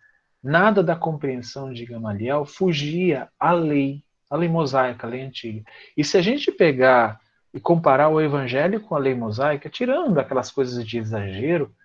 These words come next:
da lei mosaica, ela não, não contradiz, né? Ela não se quebra. O que nós temos é simplesmente a aplicação, né? Isso a,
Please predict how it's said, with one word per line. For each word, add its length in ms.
da 80
lei 140
mosaica, 600
ela 280
não, 300
não 540
contradiz, 840
né? 180
Ela 220
não 180
se 200
quebra. 580
O 40
que 100
nós 260
temos 420
é 80
simplesmente 680
a 20
aplicação, 840
né? 120
Isso 280
a, 240